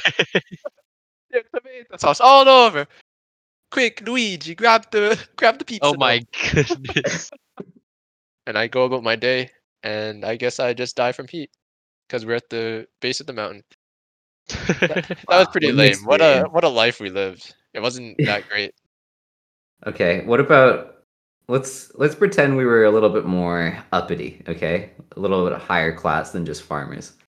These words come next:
Speaker 2: Oh,
Speaker 3: Let's
Speaker 2: uppity.
Speaker 3: say
Speaker 2: Okay.
Speaker 3: the four of us are the Pompeii party planning committee.
Speaker 2: <laughs>
Speaker 3: What, what do we do?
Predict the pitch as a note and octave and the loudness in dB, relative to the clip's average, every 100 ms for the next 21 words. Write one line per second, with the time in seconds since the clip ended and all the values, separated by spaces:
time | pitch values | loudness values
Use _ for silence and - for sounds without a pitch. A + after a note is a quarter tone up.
0 | _ D3 D3+ - A#2 C3 A#2 E3+ C#3 B2 | _ -2 -2 -2 -2 -2 0 4 4 4
1 | A2 - - - G#2+ - B2 B2 G2 G2 | 0 -10 -14 -8 -6 0 2 4 4 0
2 | D#2+ - - _ _ _ _ _ _ _ | -2 -8 -18 _ _ _ _ _ _ _
3 | _ _ - F#2+ F#2 D#2+ G#2 A2 F2+ D#2+ | _ _ 0 2 2 -2 -2 0 0 -2
4 | - - G2+ F2+ F#3+ G2 E2 D#2 D2+ - | -8 -6 0 0 2 0 2 0 -4 -12
5 | _ _ _ _ _ - F2+ F2 F2+ F2+ | _ _ _ _ _ 0 2 2 -2 -4
6 | D#2+ E2 F2+ D#2+ D#2 D2+ - _ _ _ | -4 -4 -4 -4 -4 -6 -10 _ _ _
7 | _ - - - G3 - F3 _ D#3+ D3 | _ -10 -4 0 0 2 -2 _ -8 -6
8 | A#2 B2+ E3 - B2 C#3+ F#3 D#3 D#3+ C3+ | 2 4 4 0 4 8 8 8 8 6
9 | C3+ A2 G2 - | 4 4 2 -4